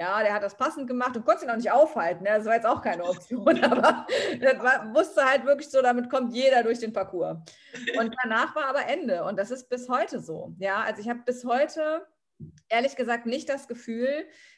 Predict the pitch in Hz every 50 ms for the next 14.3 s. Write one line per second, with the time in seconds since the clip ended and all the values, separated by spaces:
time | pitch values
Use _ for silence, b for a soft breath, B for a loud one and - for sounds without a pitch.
0 | B - 226 240 240 254 247 240 226 226 233 - _ _ _ - - 269 302 302
1 | 320 320 214 165 - 160 240 254 277 277 254 233 240 247 240 240 247 220 190 220
2 | 240 208 185 165 165 175 165 196 214 214 - - 202 214 226 254 254 247 247 -
3 | 220 233 247 240 240 240 - - 226 247 254 254 247 233 214 208 208 202 208 208
4 | - 214 214 202 208 208 - 220 208 - - 196 202 208 - - 185 - 208 208
5 | - - - 233 233 247 240 262 240 240 220 220 233 262 285 - - 269 277 302
6 | - B B B B B B B 180 196 208 214 214 208 202 202 208 202 208 214
7 | 220 220 208 214 208 208 202 - 180 208 208 196 202 220 240 240 240 247 240 226
8 | 214 233 240 233 - 196 170 190 185 196 214 - 233 208 - - 196 - - 214
9 | 226 220 226 196 - - 185 190 208 269 302 294 262 262 269 285 294 - _ -
10 | 285 269 269 269 277 277 277 285 320 B B B B B B B - 202 220 220
11 | 214 - 262 254 254 233 226 220 240 247 254 262 269 262 247 247 - - - 220
12 | 214 220 - 240 247 240 247 208 190 190 190 196 208 - - - 214 190 170 165
13 | 202 202 - - 196 175 220 240 226 - 196 220 214 208 208 208 180 160 151 185
14 | 196 185 165 - - -